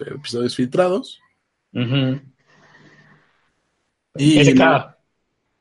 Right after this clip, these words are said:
Speaker 1: ¿Eh? La
Speaker 2: Pero no
Speaker 1: reacción
Speaker 2: dicen que <laughs>
Speaker 1: la, las reacciones de quien ya, ya lo vieron, eh,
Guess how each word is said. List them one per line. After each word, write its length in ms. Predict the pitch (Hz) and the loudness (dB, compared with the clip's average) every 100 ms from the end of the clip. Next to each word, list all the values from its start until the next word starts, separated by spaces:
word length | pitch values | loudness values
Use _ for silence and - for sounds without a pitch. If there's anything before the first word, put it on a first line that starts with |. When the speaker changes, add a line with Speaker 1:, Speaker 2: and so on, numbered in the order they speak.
| _ _ _ _ - | _ _ _ _ -8
Speaker 1:
¿Eh? 260 | 160 208 - _ _ _ _ - - - | -4 -4 -6 _ _ _ _ -20 -20 0
La 100 | 127 | 4
Speaker 2:
Pero 120 | 131 131 | 6 6
no 80 | |
Speaker 1:
reacción 80 | 165 | 4
Speaker 2:
dicen 300 | 185 180 151 | 4 2 0
que 120 | 175 | -2
<laughs> 760 | - - - - 185 - - - | -2 -4 -6 -4 -8 -8 -12 -6
Speaker 1:
la, 320 | 120 123 127 139 | -2 -2 -2 -2
las 220 | 135 135 | 0 2
reacciones 380 | 135 160 180 156 | 0 0 0 -2
de 100 | 156 | 0
quien 160 | 127 | 0
ya, 260 | 131 151 139 | 2 0 0
ya 200 | 131 151 | 0 2
lo 120 | 165 | 2
vieron, 480 | 165 175 156 170 170 | 0 0 -2 -4 -4
eh, 440 | 143 143 143 139 | -2 -2 -2 -4